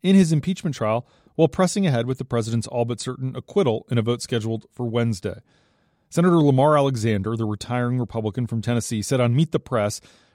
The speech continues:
that what Trump did was, quote, "wrong and inappropriate and improper, and it crossed the line." But then he said voters should decide in November whether to remove Trump from office. Meanwhile, the Trump administration acknowledged over the weekend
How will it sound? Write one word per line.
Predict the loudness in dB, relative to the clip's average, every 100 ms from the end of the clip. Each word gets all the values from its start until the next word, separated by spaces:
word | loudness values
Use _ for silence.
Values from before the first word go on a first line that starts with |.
| 0
that | 2
what | 2
Trump | 2 0 2
did | 2 0
was, | -2
quote, | 0 0 0
"wrong | 2 2 4 2 0
and | -6 -4
inappropriate | -2 -2 0 -2 0 -4 -4
and | -2
improper, | -2 -4 -6 -6 -4 -6
and | -4 -6 -4
it | -6 -6
crossed | -4 -2 0 0
the | 2
line." | 4 4 2 -2 _ _ _ _ -10
But | 0
then | 2
he |
said | 6 4
voters | 6 6 4 0
should | -6
decide | -8 -4 -2 0
in | 0
November | 2 4 2 2
whether | -4 -4 -4
to |
remove | -4 -2 -2 -2
Trump | -6 -10
from | -8 -8
office. | -8 -12 -18 _ _ _ _ _ _ _
Meanwhile, | 2 4 4 2 -2
the | -6
Trump | -4 -4 -2
administration | 0 0 0 -4 -4 -6
acknowledged | -6 -4 -2 -2 -4 -8 -8
over | -4
the | -2
weekend | -2 -4 -4 -6